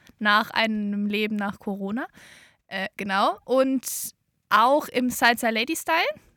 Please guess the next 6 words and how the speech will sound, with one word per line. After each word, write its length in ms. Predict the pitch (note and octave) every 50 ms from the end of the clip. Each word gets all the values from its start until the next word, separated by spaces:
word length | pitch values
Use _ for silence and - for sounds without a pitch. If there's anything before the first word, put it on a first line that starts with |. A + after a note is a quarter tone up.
| -
also 320 | - G#3+ G3+ F#3 F3 G3 -
wieder 300 | G#3+ A3 B3+ B3+ B3+ C4+ _ _ _ _ -
Lady. 360 | A3 G#3 G#3 A#3 C#4+ D#4 F4 _ _ -
<laughs> 720 | C4+ B3+ - _ - - - - _ _ _ _ _ _ -
High 220 | C4 C4 D4 D#4+
Heels, 500 | F4 F4 F#4+ G4 A4 - - - - -